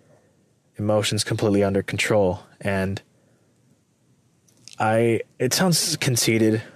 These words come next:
but I'm kinda proud of myself. Um, and it's not, I don't wanna be, like, super proud. I'm not, like, super proud. I still, you know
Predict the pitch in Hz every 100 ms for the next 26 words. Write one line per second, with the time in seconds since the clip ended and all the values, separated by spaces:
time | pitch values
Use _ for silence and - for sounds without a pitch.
0 | _ - 113 120 120 - 139 135 - 107
1 | 104 104 107 - 107 104 - - _ -
2 | 98 101 107 _ - - - _ _ _
3 | _ _ _ - _ _ _ _ _ 107
4 | 107 95 92 - - _ _ _ - 117
5 | - 123 113 104 110 107 117 104 98 104
6 | 101 98 - 113 95 104 92 117 107 90
7 | - 113 92 101 90 104 - 101 95 92
8 | 87